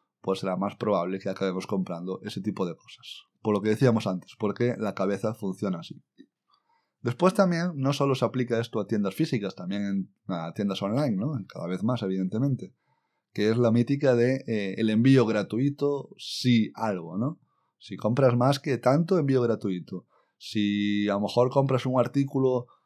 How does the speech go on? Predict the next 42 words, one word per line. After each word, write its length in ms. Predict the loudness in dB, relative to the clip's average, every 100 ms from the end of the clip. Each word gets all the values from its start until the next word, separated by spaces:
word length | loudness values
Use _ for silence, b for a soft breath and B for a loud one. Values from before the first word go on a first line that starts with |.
| b _ _ _ _
que 100 | 0
no 120 | 2
está 200 | 4 4
rebajado, 720 | 4 4 4 2 0 -2 -6 _
también 560 | 0 2 4 4 2 0
algo 200 | 2 4
de 80 | 6
la 60 |
nueva 180 | 6 6
temporada, 440 | 6 2 2 0 0
por 120 | -2
ejemplo, 260 | -2 -4
¿no? 180 | -4 -2
Envío 280 | -2 2 4
gratuito 440 | 4 4 2 2
si 120 | 0 2
compras 360 | 0 0 0
algo 220 | 0 0
de 120 | 2 2
la 100 | 4
nueva 240 | 4 2
colección. 580 | 2 0 -2 -8 -8 -14 -18
Pero 280 | -14 -8 -6
la 140 | -4
nueva 240 | -2 -2 0
colección 460 | -2 0 2 2
es 60 | 2
la 100 | 2
colección 420 | 0 -4 -2 -2
que 80 | -4
no 60 | -8
está 180 | -6
rebajada. 560 | -4 -4 -2 -2 -2 -6 _ _ _
¿Qué 120 | -6 0
pasa 220 | 4 2
aquí? 280 | 2 -2 -6 _ _ _ _ _
Que 140 | -2
nosotros 280 | 0 2 4
le 80 | 4
damos 280 | 6 4 2
un 100 | 4
valor 420 | 6 6 4 -2